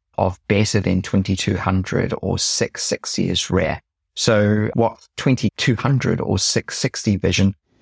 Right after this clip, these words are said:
essentially if you're sitting in the eye clinic and doing a reading chart test, six sixty or twenty-two hundred would be the top letter o-, on that reading chart. So in other words,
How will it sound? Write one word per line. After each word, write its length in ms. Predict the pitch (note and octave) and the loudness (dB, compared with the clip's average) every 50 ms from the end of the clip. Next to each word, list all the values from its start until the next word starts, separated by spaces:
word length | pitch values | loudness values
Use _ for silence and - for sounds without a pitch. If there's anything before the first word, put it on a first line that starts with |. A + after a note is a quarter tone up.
| _ _ _ _ _ _ _ - | _ _ _ _ _ _ _ -6
essentially 520 | - - - C3 B2 - - - G#2 G2+ | -2 0 2 2 2 0 0 0 2 2
if 140 | F#2+ - - | 0 0 0
you're 120 | A2 G2+ | 0 0
sitting 380 | - - - A#2 - B2 A2 G#2 | 2 2 0 2 2 2 2 2
in 120 | G2+ G2 | 2 2
the 160 | F#2+ G2 G2 G2+ | 2 2 2 2
eye 200 | G2+ G#2+ A2 - | 2 2 0 0
clinic 380 | - - G2 F#2+ F#2+ F#2 - | 0 0 2 2 2 2 0
and 120 | - F#2+ F#2 | 0 0 2
doing 400 | G2 F#2+ F#2+ F#2 F#2+ F#2+ - - - | 2 4 4 6 4 4 2 0 0
a 360 | - F#2+ F#2+ F#2 F#2+ F#2+ F#2+ | 2 4 4 4 4 2 2
reading 560 | F#2+ F#2 F#2 G#2+ A2+ A#2+ A#2 A2+ A2 G2 F#2+ F2 | 0 2 2 2 4 4 4 4 4 4 2 2
chart 400 | - - - F2+ F2+ - - - | 0 0 0 0 0 -2 -4 -4
test, 380 | - A#2+ G#2 F#2+ - - - _ _ _ _ _ _ - | -2 0 0 0 0 -2 -6 _ _ _ _ _ _ -8
six 440 | - - - - - - - - - | -4 -2 0 0 0 0 -2 -4 -2
sixty 640 | - - - - - - - G2 G2 G2 G2+ - - - | -2 -2 -2 -2 -4 -2 0 2 2 2 2 0 -2 0
or 280 | - G#2 G2+ F#2+ - | 2 2 2 2 0
twenty-two 580 | - - - G#2 F#2+ - G2 F#2+ - - G2 F#2 | -2 -2 0 0 2 2 0 0 0 0 -2 0
hundred 560 | - - F#2+ F#2+ F#2+ - - - F#2 F#2 - - | 0 0 0 0 0 0 0 -2 0 0 0 0
would 180 | A2+ A2 G2 - | 0 0 2 2
be 140 | A#2 G#2+ G#2 | 2 2 2
the 160 | F#2 G2 F#2+ | 2 0 0
top 420 | - - - - G#2 - - - | -2 -4 -2 -2 -2 -2 0 2
letter 440 | G#2 G2 F#2+ F2+ - - F#2+ F#2 F#2 - _ _ _ _ | 2 2 2 2 2 0 0 0 -2 -4 _ _ _ _
o-, 160 | - G2+ F#2+ - | 0 0 0 2
on 220 | - G2 G2 G2 | 2 0 0 0
that 200 | G2 G2 - - | 0 -2 -2 -2
reading 320 | - G#2 G2 F#2+ G2 F#2 F#2+ | 0 0 0 0 0 0 0
chart. 460 | - - A2 F#2+ E2+ - - - - _ _ _ _ _ _ _ _ _ _ _ _ _ _ _ - | 0 0 0 0 0 -2 -4 -8 -16 _ _ _ _ _ _ _ _ _ _ _ _ _ _ _ -10
So 240 | - - A#2+ A2 G#2+ | -4 0 2 2 4
in 100 | G#2+ A2 | 2 2
other 220 | A#2+ A#2+ A2+ A2+ | 2 2 0 0
words, 400 | F#2+ G2+ F#2+ G2 G2 F#2+ - - | 0 2 2 2 2 2 -2 -6